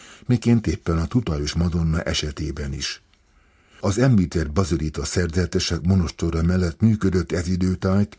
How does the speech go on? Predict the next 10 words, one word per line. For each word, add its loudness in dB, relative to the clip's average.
a -4
Hodegi 2
Tria 0
testvéri -2
közösség, -2
latin -4
szóval -6
konfraternitás, 0
amelynek 2
tagjai 2